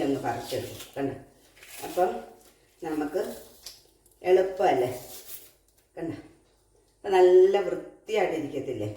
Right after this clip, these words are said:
പിന്നെ കൈ നിങ്ങൾക്ക് തെന്നുന്നുണ്ടെങ്കിലുണ്ടല്ലോ, നമ്മൾ ആ ഉപ്പിനകത്തൊന്ന് മുക്കിയിട്ട് പിടിച്ചു കഴിഞ്ഞാൽ മതിയാവും. കണ്ടോ? ഇത്രയേ ഉള്ളൂ പരിപാടി. എന്നിട്ട് നമ്മൾ ഈ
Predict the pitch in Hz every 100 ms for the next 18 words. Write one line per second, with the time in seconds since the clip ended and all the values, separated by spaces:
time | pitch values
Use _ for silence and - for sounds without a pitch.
0 | - - - - _ _ _ - 165 165
1 | - 370 440 453 196 190 185 202 - 165
2 | 170 208 202 233 165 160 143 139 - 370
3 | 359 - - 165 151 151 151 151 - -
4 | - - - - 214 190 160 160 175 190
5 | 220 226 170 - 170 165 - 302 - -
6 | 135 135 143 139 139 139 135 135 135 131
7 | - - _ _ _ - 135 - - -
8 | - - - - - - 190 - - 233
9 | 247 190 165 170 156 147 143 147 143 123
10 | - _ _ _ _ _ - - 220 240
11 | 233